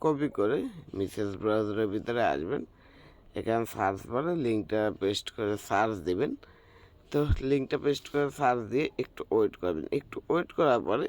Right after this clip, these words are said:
এখানে যে ফসেট অপশন রয়েছে, অনেক সময় ফসেটে একটু সমস্যা করে। ফসেটে টেস্টনেটের কাজ তো একদম ফ্রি কাজ, ফসেট একটু সমস্যা করতেই পারে, ধৈর্য ধরে একটু কাজ করবেন। এগুলো থেকে ভালো পেমেন্ট পাওয়া যায়, এক লাখ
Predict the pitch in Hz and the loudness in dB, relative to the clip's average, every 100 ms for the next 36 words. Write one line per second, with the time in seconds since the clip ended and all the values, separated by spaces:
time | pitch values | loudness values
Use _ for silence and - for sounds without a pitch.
0 | - 117 113 110 98 85 - 101 - 117 | -2 -2 0 0 0 -4 -4 -4 -2 -2
1 | 117 - 120 110 82 85 - - - - | -2 -2 -4 -2 0 0 -2 -10 -12 -20
2 | - - - 147 156 185 175 - 139 170 | -20 -10 0 0 2 2 2 2 0 0
3 | 160 185 - - 143 143 - 185 135 127 | -2 -4 -4 -4 -2 0 0 -2 0 0
4 | - 143 - 143 165 165 165 - - - | 0 -4 -2 0 4 4 4 0 -10 -18
5 | - _ 151 160 - 170 170 175 170 165 | -20 _ 0 0 0 -4 -2 0 6 6
6 | - - 196 156 127 156 147 - 143 143 | 4 0 4 4 4 2 2 0 2 2
7 | 139 127 127 - - _ - 120 - 123 | 2 2 2 0 -20 _ -8 -8 -4 -2
8 | 135 - - 110 120 - 143 131 120 - | -2 -4 -8 -4 -2 -2 -2 -2 -2 -2
9 | 147 131 135 175 202 127 113 110 117 107 | -2 0 0 0 0 0 0 0 0 0
10 | 104 - 104 95 110 - - 120 - - | -4 -4 0 0 -2 -4 -4 -2 -2 -4
11 | - - - - - 127 135 123 135 135 | -6 -20 -18 -16 0 4 4 4 2 4
12 | 120 107 131 - 127 127 - 104 95 78 | 4 4 4 2 2 2 2 2 2 0
13 | 73 58 - 110 117 120 | -2 -2 -2 -4 -2 -4